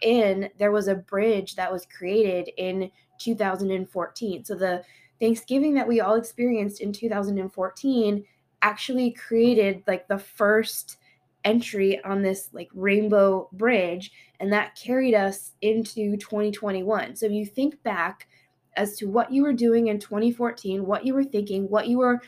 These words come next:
trying to achieve, there's a good chance that you can notice some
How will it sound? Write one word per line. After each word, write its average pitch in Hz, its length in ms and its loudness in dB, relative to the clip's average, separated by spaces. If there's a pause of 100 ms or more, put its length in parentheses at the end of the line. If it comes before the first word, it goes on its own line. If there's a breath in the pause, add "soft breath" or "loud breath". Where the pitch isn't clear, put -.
(220 loud breath)
trying 247 420 2
to 247 220 2
achieve, 220 560 2 (1500)
there's 277 320 4
a 339 80 4
good 247 260 2
chance 240 380 0
that 214 140 -4
you 214 100 -2
can 233 220 4
notice 208 400 2
some 233 580 0